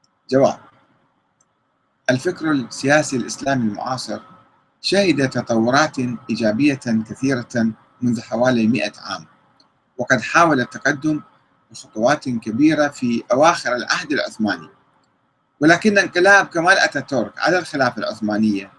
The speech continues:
والدين الإسلامي ولد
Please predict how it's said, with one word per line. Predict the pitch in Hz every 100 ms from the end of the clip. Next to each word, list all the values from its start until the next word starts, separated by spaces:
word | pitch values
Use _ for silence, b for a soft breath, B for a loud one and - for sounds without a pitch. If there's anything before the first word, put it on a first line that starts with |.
| -
والدين | 127 120 180 196 151
الإسلامي | 113 - 98 92 90 92 _ _ _ _ _ -
ولد | 151 220 190 139 135 104